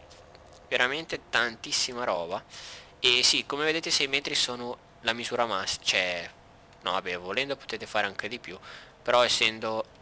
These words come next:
cioè, guardate come sono schiacciate un po' le ruote anche. Abbastanza. <laughs> Ah, una cosa che non vi ho detto è che avete la scritta die-, cioè il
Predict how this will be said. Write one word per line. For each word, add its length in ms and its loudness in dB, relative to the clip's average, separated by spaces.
cioè, 200 -2
guardate 220 -2
come 220 -6
sono 200 -6
schiacciate 440 -4
un 80 -12
po' 100 -8
le 100 -4
ruote 320 -8
anche. 340 -14
Abbastanza. 760 -2
<laughs> 320 -6
Ah, 200 8
una 120 -4
cosa 160 0
che 100 -2
non 80 -2
vi 80 -4
ho 20 2
detto 260 2
è 40 -6
che 260 -2
avete 680 2
la 540 0
scritta 680 -4
die-, 300 2
cioè 220 0
il 380 -6